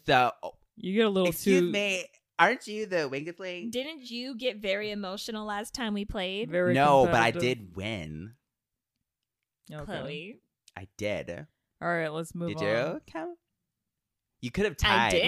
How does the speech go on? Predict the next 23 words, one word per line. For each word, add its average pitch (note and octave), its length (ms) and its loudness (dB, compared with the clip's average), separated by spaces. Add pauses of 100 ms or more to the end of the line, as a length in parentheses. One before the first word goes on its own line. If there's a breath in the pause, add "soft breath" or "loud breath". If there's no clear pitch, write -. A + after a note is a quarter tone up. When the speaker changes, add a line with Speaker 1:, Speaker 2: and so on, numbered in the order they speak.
(100)
Speaker 2:
Let's - 100 0
Speaker 1:
us. G#3+ 60 4
Speaker 2:
move A3 200 4
on G3+ 220 2
so G3 160 0
I F#3 60 2
could F3+ 160 -8
get E3+ 140 -4
my E3 140 -6
points. D#3 640 -12 (240)
Speaker 1:
Let's - 180 -12
move C#3 140 -4
Speaker 3:
Oh B2+ 40 2
Speaker 1:
on B2 140 2
Speaker 3:
my D3 80 -6
Speaker 1:
so A#2+ 120 2
I A2+ 180 2
Speaker 3:
God. G#2 100 -6
Speaker 1:
can, G#2 480 -6
you G2+ 100 -10
know, F#2+ 220 -4
break G2 380 -4 (120)
this, F#2 160 -10